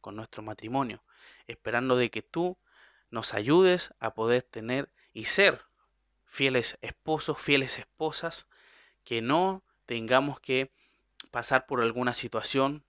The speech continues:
de este calibre que realmente deshonra lo creado por ti. Ayúdanos, Padre, a poder reflejar el amor que tú tienes a la iglesia,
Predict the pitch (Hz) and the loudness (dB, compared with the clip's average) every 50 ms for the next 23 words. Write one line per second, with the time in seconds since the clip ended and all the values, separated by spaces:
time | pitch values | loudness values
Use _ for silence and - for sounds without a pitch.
0 | _ - - 120 113 - - 135 120 - 123 113 110 123 135 135 139 123 - 123 | _ -14 -12 -12 -12 -10 -10 -10 -8 -6 -6 -4 -2 0 0 0 0 -2 -2 -4
1 | 113 104 113 113 117 117 120 127 131 131 _ - 120 113 107 - - - - 135 | 0 4 4 4 4 4 0 -2 -4 -4 _ -6 -6 -4 0 0 0 0 0 -2
2 | 139 143 143 123 - 104 95 107 - _ _ _ _ _ _ _ _ _ 110 110 | -4 -6 -6 -8 -10 -12 -14 -14 -16 _ _ _ _ _ _ _ _ _ -10 -10
3 | 104 - - 110 104 107 107 107 101 - - 104 - _ - 107 98 - _ _ | -8 -6 -4 -2 0 2 2 2 0 -4 -8 -16 -18 _ -18 -18 -18 -18 _ _
4 | _ _ _ _ _ _ _ _ _ _ - - - - - 110 120 127 135 135 | _ _ _ _ _ _ _ _ _ _ -20 -16 -10 -8 -6 -4 -2 -2 -2 -2
5 | 139 127 - _ - 143 131 120 104 - - - _ _ _ _ _ _ _ _ | -2 -6 -6 _ 2 4 4 4 2 0 -4 -10 _ _ _ _ _ _ _ _
6 | _ _ _ - 107 - - 110 107 123 123 127 123 - - 123 110 - - 156 | _ _ _ -16 -14 -10 -6 -2 0 0 0 0 -2 -4 -6 -10 -10 -4 0 2
7 | 165 180 185 - _ _ _ _ _ _ _ _ _ _ 117 117 113 113 117 123 | 2 2 0 -2 _ _ _ _ _ _ _ _ _ _ -6 -2 -2 0 2 2
8 | 135 139 135 - 123 113 - _ - 185 202 220 226 196 - _ _ - 151 156 | 2 2 2 -2 -8 -10 -10 _ -8 -6 -6 -6 -6 -8 -10 _ _ -10 -8 -6
9 | 156 156 151 - - 143 127 131 127 123 127 143 143 - - - 104 107 _ | -6 -4 -4 -4 -2 -2 0 -2 -2 0 -2 -2 -2 -2 -6 -10 -12 -18 _